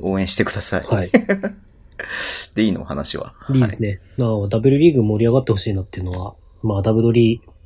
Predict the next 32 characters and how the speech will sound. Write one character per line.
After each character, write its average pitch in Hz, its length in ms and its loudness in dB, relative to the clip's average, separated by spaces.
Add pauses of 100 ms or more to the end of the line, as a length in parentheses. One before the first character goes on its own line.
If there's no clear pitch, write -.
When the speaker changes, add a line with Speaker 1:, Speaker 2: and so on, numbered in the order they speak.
Speaker 2:
ボ 110 120 0
リ 107 120 0
ュ - 20 0
ー - 20 -2
ム 113 100 2
エ 113 40 2
イ 107 60 0
ト 98 100 -6
も 92 80 -8
絡 104 220 -6
ん 95 60 -2
で 90 100 -4
で 85 120 -6
す - 80 -10
け 101 100 -6
ど、 95 200 -12 (1200)
思 120 200 6
い 113 40 4
ま 113 60 2
す - 140 -6
ん - 20 -4
で。 92 80 -4
Speaker 1:
は 90 40 -8
い。 95 40 -10
わ - 80 -10
か 76 100 -4
り 82 80 -6
ま - 120 -10
し - 100 -6
た。 104 80 -6
Speaker 2:
は 92 80 -6
い。 - 80 -16